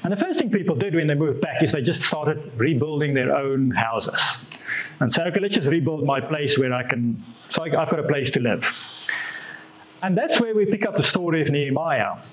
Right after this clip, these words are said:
Nehemiah at this time, he did not move back to Jerusalem. He was still in, uh, in a city called Susa, which is like the second city in Babylon. It was, uh, you know, in those days,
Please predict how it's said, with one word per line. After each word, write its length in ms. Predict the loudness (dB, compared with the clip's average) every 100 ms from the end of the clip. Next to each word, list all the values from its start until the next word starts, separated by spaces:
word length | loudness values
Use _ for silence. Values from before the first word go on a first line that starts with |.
| -20 -20 -20 -20 -20 -16 -2
Nehemiah 640 | 2 2 4 4 4 4
at 120 | 2
this 180 | 2 2
time, 380 | 0 0 0 2
he 120 | 2
did 180 | 2 2
not 280 | 2 2 2
move 240 | 2 0
back 320 | 0 -2 -2 0
to 100 | 2 2 0 -4 -6 -2
Jerusalem. 800 | 0 2 2 2 2 0 -2 -12 -14 -8 0
He 160 | 2
was 180 | 2 2
still 380 | 2 0 0 0
in, 260 | 2 2 2
uh, 200 | 0 0
in 120 | 0
a 40 |
city 240 | 0 0 0
called 220 | 0 2
Susa, 720 | 2 2 0 0 0 0 -6 -10 -16 -4
which 240 | 0 2 4
is 340 | 2 2 2
like 220 | 2 2
the 80 | 0
second 420 | 2 0 0 0
city 440 | 0 0 2 2 4
in 160 | 2
Babylon. 580 | 2 2 2 4 4 2 0 -4 -4 -8 -4 0
It 140 | 2
was, 540 | 2 2 2 2 2
uh, 500 | 0 0 0 0 -2 -8 -14 -14 -14 -16 -2
you 60 | 0
know, 120 | 2
in 60 | 2
those 220 | 2 0
days, 380 | 0 0 0